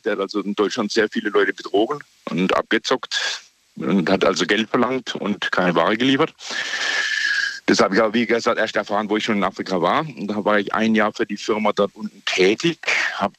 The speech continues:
dann, äh, von ihm immer irgendwelche Adressen bekommen. Das waren aber selber Betrüger,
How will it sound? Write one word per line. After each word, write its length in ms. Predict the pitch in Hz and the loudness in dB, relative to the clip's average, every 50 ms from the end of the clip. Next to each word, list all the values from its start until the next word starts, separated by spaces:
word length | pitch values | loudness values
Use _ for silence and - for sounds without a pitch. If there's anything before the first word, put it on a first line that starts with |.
| - | -2
dann, 420 | - 110 104 110 110 113 107 104 98 - | 0 0 2 2 2 0 0 -2 -2 0
äh, 380 | - 104 110 110 113 113 107 101 | 2 2 4 4 4 2 2 0
von 160 | - 113 107 | -2 -4 -4
ihm 180 | 135 131 127 110 | 0 0 0 2
immer 200 | 117 117 110 95 | 2 2 2 2
irgendwelche 360 | 120 120 104 113 110 104 76 | 2 2 2 2 2 0 0
Adressen 380 | 69 - - - 107 - 135 127 | -2 -2 -4 -4 -4 -4 -4 -4
bekommen. 340 | 127 - - 139 135 131 | -4 0 0 -2 0 0
Das 160 | 131 123 - - | 0 -2 0 0
waren 140 | 101 95 | 0 0
aber 160 | 87 85 104 107 | 2 0 0 2
selber 420 | - - 131 135 123 143 127 127 | 2 2 0 0 0 0 0 0
Betrüger, 600 | - - 135 - - - 135 131 139 - 139 | 0 -2 -4 -2 0 0 2 2 4 4 2